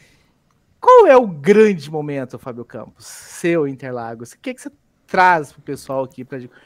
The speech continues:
o grande momento, o, o, aquilo que não sai da sua retina,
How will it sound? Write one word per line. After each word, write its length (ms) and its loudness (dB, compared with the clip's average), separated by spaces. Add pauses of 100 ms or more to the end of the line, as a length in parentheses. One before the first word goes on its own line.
(160)
o 80 -12
grande 460 -2
momento, 460 -12 (240)
o, 180 -12 (220)
o, 80 -20
aquilo 340 -4
que 100 -14
não 160 -8
sai 380 -8
da 100 -8
sua 220 -12
retina, 640 -14